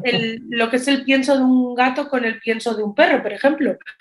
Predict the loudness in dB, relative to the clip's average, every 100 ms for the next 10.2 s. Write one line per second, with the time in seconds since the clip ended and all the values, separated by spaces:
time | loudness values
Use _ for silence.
0 | -12 -8 2 4 6 6 8 8 6 4
1 | 4 4 2 2 2 2 2 0 -2 0
2 | 2 0 -6 -8 -6 -8 -4 -2 -2 0
3 | 0 0 -2 2 0 0 -2 -4 -4 -4
4 | -2 2 4 4 6 4 2 -6 -8 -10
5 | -8 -10 -12 _ 6 8 8 6 4 4
6 | 4 4 4 4 4 4 4 6 4 4
7 | 2 -2 -4 0 2 2 0 -2 -2 2
8 | 4 4 4 0 -2 0 0 0 -4 -6
9 | -4 -2 0 0 0 0 0 0 -2 -2
10 | 0 -2